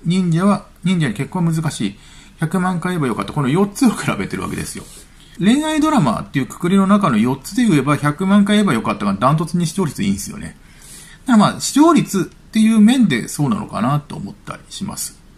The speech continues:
どの層にも百四日が受けてるように思うのは、まあ、この中では視聴率がいいと。恋愛ドラマのくくりの中ではダントツにいいということですよね。まあ、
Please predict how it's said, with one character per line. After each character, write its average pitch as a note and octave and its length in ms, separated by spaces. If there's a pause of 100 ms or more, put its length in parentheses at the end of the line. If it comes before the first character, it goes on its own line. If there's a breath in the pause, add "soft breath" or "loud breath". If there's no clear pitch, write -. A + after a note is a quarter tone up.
(140)
ど A#2+ 100
の B2+ 100
層 F#3 240
に F3 80
も A#3+ 220
百 A2 240
四 G2 100
日 F#2+ 120
が G2 80
受 A2 160
け - 40
て A2+ 80
る G2+ 60
よ G2+ 80
う - 20
に G2+ 80
思 C3+ 180
う - 20
の F#3 80
は、 - 180 (440 loud breath)
ま G#3 60
あ、 - 20
こ D4 140
の D#4+ 60
中 E4+ 220
で G3 80
は - 60
視 - 100
聴 G#2 140
率 E2 180
が G2+ 80
い G2 100
い - 40
と。 - 100 (380)
恋 D3 140
愛 D3 160
ド F3 100
ラ F3+ 80
マ F#3 100
の G3+ 80
く G3+ 100
く G3+ 100
り G#3 80
の G#3+ 80
中 A3 160
で D4 60
は D4+ 300 (200)
ダ A2+ 100
ン G#2+ 60
ト G#2+ 60
ツ G2+ 120
に F#2 80
い - 20
い - 40
と - 100 (400 soft breath)
い F#2 60
う F2+ 40
こ F#2 120
と E2+ 60
で - 60
す - 80
よ F#2 60
ね。 F#2+ 180
ま G#3+ 240
あ、 - 20